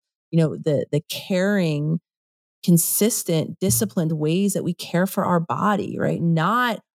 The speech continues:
overworking, not overstepping our boundaries, creating space for our unique body. And how are we tending to our emotions? Do we have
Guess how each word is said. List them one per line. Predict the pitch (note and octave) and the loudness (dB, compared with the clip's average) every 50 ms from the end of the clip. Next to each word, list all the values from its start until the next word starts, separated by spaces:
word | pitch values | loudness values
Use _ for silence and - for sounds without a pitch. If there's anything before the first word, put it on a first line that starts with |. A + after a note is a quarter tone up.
| _ _ | _ _
overworking, | F#3 F#3+ G3 F#3 E3 F3+ F3 E3 C#3+ C#3+ C#3 F3 - - E3+ D3 D3 D#3 | 0 0 2 2 0 0 -2 0 0 0 0 -2 -2 -2 -2 0 2 2
not | E3 F#3 A3+ - - | 2 2 0 0 0
overstepping | G3 G3 F3 E3+ F3 F3 - - E3 D#3+ - D#3 D3+ | 0 0 0 0 -2 -2 0 -2 -2 0 2 0 0
our | D3 D3+ D#3 | 2 0 0
boundaries, | - - - - D#3 - C#3 D3+ - - _ - | 0 0 2 2 2 2 2 0 0 -4 _ -2
creating | F3+ F3 F#3 F3+ F3 E3 E3 | 0 0 2 2 2 2 0
space | - - - - - D3+ F#3 G3 F#3 F3+ - | 0 -2 -2 -2 0 0 2 2 2 0 -2
for | - F#3+ F3 - | -4 -4 -4 -2
our | - F#3 G#3+ B3+ | 0 0 0 0
unique | C#4+ C#4 B3 G3 D#3 A#2+ G2+ - _ - | 2 2 2 2 2 0 -4 -6 _ -6
body. | - - - - G#2 F2+ A2 | -6 -4 -4 -4 -2 0 0
And | D#3+ E3 - | 0 2 2
how | F#3 F#3 | 2 2
are | G3 G#3 G#3 | 2 0 0
we | A3 A3 G#3+ | 0 -2 -4
tending | - - - G3 G3 G3 G3 G3 | -4 -4 -2 0 2 2 0 0
to | - - G#3 F#3+ | -2 -2 -2 0
our | D#3 F3 F3+ E3 | 0 0 2 2
emotions? | E3+ E3+ D#3+ D#3 D#3 D#3 E3+ G3 F#3+ - - - - - - | 2 2 2 2 2 2 2 0 0 -2 -4 -2 -4 -4 -2
Do | - D#3 | -2 0
we | D3+ D#3 F3 | 0 0 0
have | E3+ - - - E3+ F#3 A3+ C4+ C#4+ C4 A3 F3 E3+ | 0 -4 -4 -2 0 2 2 2 0 0 -2 -4 -8